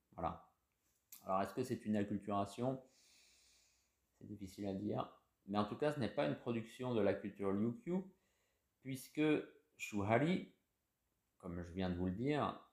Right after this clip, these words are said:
euh, est lié à la cérémonie du thé, donc Sado, qui est un élément hautement caractéristique de la culture japonaise classique, Yamato, comme on dirait à Okinawa.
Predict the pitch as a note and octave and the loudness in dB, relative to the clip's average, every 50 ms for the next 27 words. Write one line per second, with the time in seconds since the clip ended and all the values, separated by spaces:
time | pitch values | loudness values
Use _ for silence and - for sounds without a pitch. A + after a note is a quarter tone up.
0 | _ _ F2+ F2+ F2+ F2 E2+ D2+ C2+ B1 - - - - - - _ - _ _ | _ _ -8 -6 -4 -4 -4 -6 -8 -10 -12 -16 -20 -20 -20 -20 _ -20 _ _
1 | _ _ G2+ G2 F#2+ G2+ G#2+ B2 C3+ C#3 B2+ G#2+ G2+ G2 - - - G#2 G#2 G2+ | _ _ -2 0 2 4 6 6 6 8 8 8 6 4 2 0 -2 0 2 2
2 | G2+ F#2+ F#2+ F#2+ F#2 F2+ C#3+ - _ - C#3+ C#3+ - - - - - _ _ _ | 2 2 0 0 -2 -4 -6 -12 _ -2 -2 -2 -2 -4 -12 -20 -20 _ _ _
3 | _ _ _ _ _ - D#2+ D#2 F2 - - - - - - - F2 F2 F#2+ G#2+ | _ _ _ _ _ -12 -12 -12 -12 -14 -20 -20 -18 -16 -4 -2 0 0 2 2
4 | A#2 - - - - _ _ _ _ _ _ _ _ _ - - _ _ _ _ | 0 0 -2 -6 -20 _ _ _ _ _ _ _ _ _ -20 -20 _ _ _ _
5 | _ _ _ _ _ _ _ _ _ - - D#3+ F3 F3+ - - - - A#2 A2 | _ _ _ _ _ _ _ _ _ -12 -4 0 2 2 2 0 0 0 0 0
6 | - A#2 A#2 A#2 A#2+ A#2 A#2 A2+ A2 A2+ A#2 B2 C3+ D3 D3 - - - D3 D#3+ | 2 2 4 6 6 8 8 8 6 6 6 6 6 4 4 2 0 2 4 4
7 | D#3+ D#3 - - - C#3 D3 D3+ D#3 D3+ C#3 - C3 A#2 A2+ G#2+ G#2 - G#2+ G2+ | 2 0 -4 -12 -10 -6 0 2 2 2 2 4 6 6 6 6 4 0 -2 -2
8 | G2+ G2 - - C3 C#3 C3+ A#2+ G#2 F#2+ G2+ G2 G2+ F#2+ F#2+ G2+ F#2+ - - A#2 | -2 -4 -8 -8 -6 -4 -4 -2 0 2 4 4 4 4 2 -2 -6 -2 2 2
9 | A2 G#2 G2 - F#2 F#2+ G2 G2+ G2 - - G2 F#2 - - - _ - - _ | 2 2 2 0 0 -2 -2 -2 -2 -4 -6 -8 -8 -8 -14 -20 _ -20 -20 _
10 | _ - G2 G2+ G#2 G#2+ G#2+ G2+ - - G2+ F#2+ F#2 - _ _ _ _ _ _ | _ 4 6 6 8 8 6 2 2 -2 -10 -10 -10 -14 _ _ _ _ _ _
11 | _ - D#2+ E2 D#2+ D#2 D2+ C#2+ C2+ C2+ - - F#2 F2 E2+ E2+ E2+ F2 E2 D#2+ | _ -6 -6 -4 -4 -4 -6 -8 -10 -12 -14 -14 -12 -10 -10 -8 -6 -6 -6 -8
12 | E2 - _ E2 E2+ - - - - | -10 -12 _ -14 -12 -12 -12 -14 -14